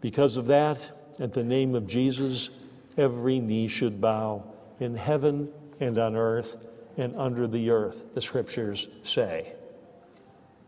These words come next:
Thine is the kingdom, and thine is the power.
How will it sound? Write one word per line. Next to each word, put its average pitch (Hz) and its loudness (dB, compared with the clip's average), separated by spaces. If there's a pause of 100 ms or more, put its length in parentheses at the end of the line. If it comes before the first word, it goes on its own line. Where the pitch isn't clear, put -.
Thine 131 0
is 113 -6
the 113 -8
kingdom, 87 -8 (1200)
and 135 0 (140)
thine 143 2
is 127 0
the 135 -2
power. 110 -2